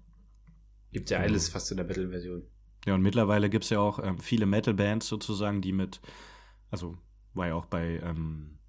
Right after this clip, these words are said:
Speaker 2: Marilyn Manson so, halt die mit Pop-Covern sozusagen erfolgreich werden. Letztes Beispiel war ja, ähm, Disturbed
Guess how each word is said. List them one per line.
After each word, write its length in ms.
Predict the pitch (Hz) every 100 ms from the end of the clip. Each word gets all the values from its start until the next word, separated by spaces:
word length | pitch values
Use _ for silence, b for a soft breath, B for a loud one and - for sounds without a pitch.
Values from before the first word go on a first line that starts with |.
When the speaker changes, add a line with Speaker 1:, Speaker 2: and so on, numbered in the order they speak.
| -
Speaker 2:
Marilyn 260 | 98 87 87
Manson 320 | 90 98 101
so, 180 | 92 90
halt 140 | 90
die 40 | 98
mit 180 | 95 95
Pop-Covern 680 | 117 - 107 101 98 98
sozusagen 560 | 95 95 98 92 90 85
erfolgreich 580 | 87 - 107 - 98 104
werden. 200 | 98 92
Letztes 340 | 92 - -
Beispiel 460 | 95 101 - 104 95
war 180 | 92
ja, 340 | 90 92 92 90
ähm, 340 | 95 90 92 95
Disturbed 600 | 95 - 101 110 -